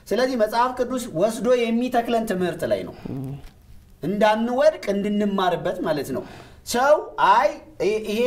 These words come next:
Speaker 1: የሰው ቃል ነው" ካለ ሊወድቅ ተዘጋጅቷል ማለት ነው። ከትምህርት ሊነቀል ፈልጓል ማለት ነው። ግን እግዚአብሔር የሚያደርገው ለትምህርት ደግሞ ለተግሳጽ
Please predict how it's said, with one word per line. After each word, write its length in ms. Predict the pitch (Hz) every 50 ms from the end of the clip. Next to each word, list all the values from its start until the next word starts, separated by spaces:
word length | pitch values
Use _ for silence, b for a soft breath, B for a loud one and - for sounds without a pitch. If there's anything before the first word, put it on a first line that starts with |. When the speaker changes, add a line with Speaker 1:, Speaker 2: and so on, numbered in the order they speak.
| 254 262 240
Speaker 1:
የሰው 440 | 214 196 202 190 190 - 214 214 214 214
ቃል 260 | 214 202 196 190 180 180
ነው" 180 | 175 165 156 143 131 -
ካለ 320 | - 165 - 208 220 196 170 180 202 349 339 - - - 143 147 151 - - 170 180
ሊወድቅ 420 | 175 170 208 254 269 277 277 277 - 277
ተዘጋጅቷል 600 | 254 233 208 220 208 190 170 170 - 175 214 -
ማለት 180 | - 202 175 151
ነው። 80 | 147
ከትምህርት 400 | - 196 196 233 226 233 233 - 247
ሊነቀል 540 | 202 208 220 214 214 202 208 208 - 190 190
ፈልጓል 480 | 180 196 190 180 170 156 151 156 180 202
ማለት 300 | 202 156 131 127 - -
ነው። 140 | 175 147 131 147 151 151 b b b b b b b b b b _
ግን 140 | 147 220 247 262
እግዚአብሔር 460 | 247 226 240 240 240 240 247 240 233
የሚያደርገው 580 | 233 233 226 226 226 214 226 220 214 - 175 -
ለትምህርት 600 | 175 180 180 185 208 202 202 196 202 202 202 202 - - -
ደግሞ 300 | 165 220 240 247 262 277 302 330 415 - B B B B B B B B B B B B B B -
ለተግሳጽ 680 | 151 156 202 214 - 247 240 - - 170 - 160 -